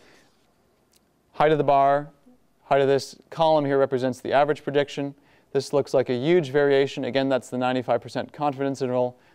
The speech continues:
not the standard deviation. If it was standard deviation, this would be basically meaningless, but that's the best possible range of guess. Again, notice the scale here. So the lower end of this is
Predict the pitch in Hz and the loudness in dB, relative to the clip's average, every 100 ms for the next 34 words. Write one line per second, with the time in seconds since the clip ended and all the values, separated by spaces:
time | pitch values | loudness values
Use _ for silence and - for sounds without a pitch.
0 | _ 120 117 113 156 175 147 123 113 107 | _ -8 -6 -4 0 2 2 0 0 -2
1 | 107 135 151 - - - 113 - 127 123 | -4 -8 -12 -16 -14 -8 -6 -4 -4 -2
2 | 120 117 117 123 113 110 107 101 107 107 | -2 -2 -2 -4 -8 -8 -8 -4 -4 -6
3 | 110 110 127 131 110 123 - 113 117 - | -8 -6 -2 -2 -4 -6 -6 -4 -2 -4
4 | 110 113 117 - 113 113 113 107 - _ | -2 -2 -2 -4 -6 -6 -6 -6 -8 _
5 | _ _ - 131 165 170 147 127 139 135 | _ _ -2 0 2 2 0 2 2 2
6 | - - _ _ _ _ _ _ _ _ | -6 -16 _ _ _ _ _ _ _ _
7 | _ - 123 123 127 120 - 117 - - | _ -10 -4 0 0 0 -6 -10 -8 -2
8 | 139 139 127 113 104 113 143 _ _ _ | 2 4 2 0 -4 -6 -10 _ _ _
9 | - - 123 113 120 _ _ 123 127 - | -8 0 2 2 -2 _ _ -2 0 0
10 | 127 135 139 127 139 135 120 117 120 107 | 0 2 4 2 2 0 -2 -4 -6 -8